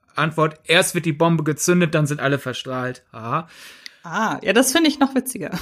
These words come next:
Speaker 2: <laughs>
Speaker 1: Ne? Äh, daher Pressevorführung, ich meine, ich will nicht undankbar sein, aber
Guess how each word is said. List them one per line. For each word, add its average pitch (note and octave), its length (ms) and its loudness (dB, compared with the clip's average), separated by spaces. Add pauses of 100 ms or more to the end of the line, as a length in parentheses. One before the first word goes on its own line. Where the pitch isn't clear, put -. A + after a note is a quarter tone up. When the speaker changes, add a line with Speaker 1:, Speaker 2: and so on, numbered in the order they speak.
Speaker 2:
<laughs> - 160 -14
Speaker 1:
Ne? B3 240 4 (480)
Äh, F3+ 600 2
daher E3+ 420 4
Pressevorführung, G3 1000 0
ich F3 60 -10
meine, F#3 180 0
ich D3 80 -4
will E3+ 100 2
nicht D3+ 160 -4
undankbar A2+ 400 -12
sein, G#2+ 200 -12
aber F3 240 0